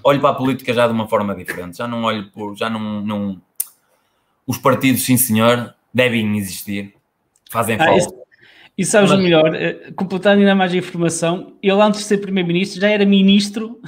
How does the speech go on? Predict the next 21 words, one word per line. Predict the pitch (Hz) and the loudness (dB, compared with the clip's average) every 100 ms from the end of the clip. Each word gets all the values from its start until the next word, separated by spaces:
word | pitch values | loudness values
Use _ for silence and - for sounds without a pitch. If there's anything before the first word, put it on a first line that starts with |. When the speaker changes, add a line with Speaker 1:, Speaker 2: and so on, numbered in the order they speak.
| - | -10
Speaker 2:
<laughs> | 202 | -8
das | 180 196 | -4 -2
relações | 190 185 202 185 | -2 -4 -4 -4
externas | 175 185 185 185 185 | -4 -2 -2 -2 -8
do | 185 | -6
governo | 185 185 196 180 180 175 175 _ - _ _ | -2 -2 0 -2 -2 -6 -10 _ -20 _ _
Speaker 1:
Se | - | -8
calhar | - 185 143 | -2 0 2
Speaker 2:
austríaco, | 160 151 | 2 2
Speaker 1:
começou | 165 | 2
o | |
pai | 165 170 | 4 4
com | |
Speaker 2:
ou | 160 | 4
seja, | 170 | 2
Speaker 1:
vinte | 170 | -4
e | 170 | -4
três | 190 175 | -2 0
anos. | 147 143 123 - _ _ | 0 0 -6 -12 _ _
Speaker 2:
<laughs> | - - - - _ - _ _ | -20 -16 -16 -16 _ -20 _ _
Quase. | 160 156 151 147 | -2 -2 -4 -12